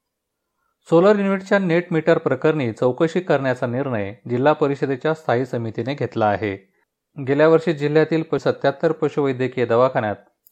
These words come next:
सोलर युनिट बसविण्यात आले. या ठिकाणी स्वतंत्रपणे नेट मीटर बसविण्यासाठी प्रत्येकी पंचेचाळीस हजार रुपये जादा देण्यात आले. मात्र, हे नेट मीटर न बसवताच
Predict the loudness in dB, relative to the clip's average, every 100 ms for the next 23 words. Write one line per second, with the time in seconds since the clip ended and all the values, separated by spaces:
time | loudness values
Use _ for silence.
0 | -8 -2 2 2 0 -4 -4 -2 -2 -2
1 | -4 0 0 0 -4 -8 _ _ -2 0
2 | 0 -4 -4 -2 0 0 0 0 0 -2
3 | -2 -2 -4 -4 -2 -2 -2 -2 -2 -2
4 | -2 -2 -2 -6 -10 _ _ _ -4 -2
5 | -4 -4 -2 -2 -2 -2 0 0 0 2
6 | 2 2 -2 0 2 2 2 0 -2 0
7 | -2 -2 -6 _ _ _ _ 0 0 2
8 | 0 0 -2 -4 -4 -4 -2 -2 0 0
9 | 0 0 -2 -4